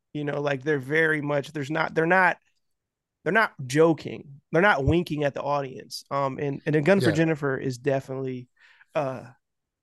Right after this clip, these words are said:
Speaker 1: would you agree? <laughs> Not one,
Speaker 2: Uh,
Speaker 1: one of
Speaker 2: uh,
Speaker 1: those.
Speaker 2: I, I would agree with that. Yeah. I mean, I, I kind of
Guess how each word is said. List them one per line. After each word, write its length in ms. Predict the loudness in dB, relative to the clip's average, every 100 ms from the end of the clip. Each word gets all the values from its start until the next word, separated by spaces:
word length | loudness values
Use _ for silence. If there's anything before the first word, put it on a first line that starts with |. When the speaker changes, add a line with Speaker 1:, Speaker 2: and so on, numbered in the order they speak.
| _ -12
Speaker 1:
would 180 | -10 -6
you 120 | -6
agree? 360 | -6 -8 -10 -10
<laughs> 60 | -6
Not 300 | 0 0 2
one, 200 | 2 2
Speaker 2:
Uh, 40 |
Speaker 1:
one 180 | 6 6
of 60 | 6
Speaker 2:
uh, 100 | 4
Speaker 1:
those. 220 | 0 -2 2
Speaker 2:
I, 60 | 4
I 40 |
would 220 | 4 4 0 _ _ -20 _
agree 300 | -2 4 6
with 160 | 6 4
that. 200 | 2 4
Yeah. 300 | 4 4 4
I 100 | 4
mean, 220 | 4 6
I, 140 | 4 2 2
I 100 | 0 0 -4 _ _ _ _
kind 180 | 2 4
of 320 | 4 2 -6